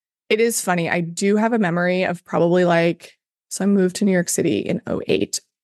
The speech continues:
I wanna say maybe, like, two thousand nine. I actually checked out Intuitive Eating from the New York Public Library, like, the paperback book. And I don't remember why. I don't remember, like, how it came on my radar,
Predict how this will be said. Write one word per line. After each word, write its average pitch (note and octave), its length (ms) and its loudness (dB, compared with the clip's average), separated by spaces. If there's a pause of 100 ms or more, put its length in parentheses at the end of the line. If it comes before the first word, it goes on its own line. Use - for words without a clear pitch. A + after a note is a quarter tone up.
(140)
I F3+ 80 0
wanna C4 220 2
say B3 140 2
maybe, F3+ 200 2
like, D#3 200 0
two - 100 -2
thousand G3+ 360 2
nine. C#3+ 300 -2
I - 120 -2
actually G#3 400 0
checked - 420 -4
out D3+ 360 0
Intuitive E3+ 440 -2
Eating E3+ 340 0
from B3+ 180 0
the B3 60 0
New C4 160 2
York G#3 220 -2
Public G3+ 300 -2
Library, G3 380 0
like, F#3 180 -4
the F#3 80 -2
paperback F3+ 540 -2
book. F3+ 360 0
And G#3+ 120 2
I A3 80 2
don't A#3 260 2
remember G#3+ 360 2
why. - 380 -4 (180)
I G3 60 2
don't F#3+ 200 2
remember, G3 240 2
like, E3+ 160 -4 (200)
how A3+ 200 2
it C4+ 80 -2
came B3 180 -2
on A#3+ 120 2
my A#3 80 0
radar, E3+ 440 0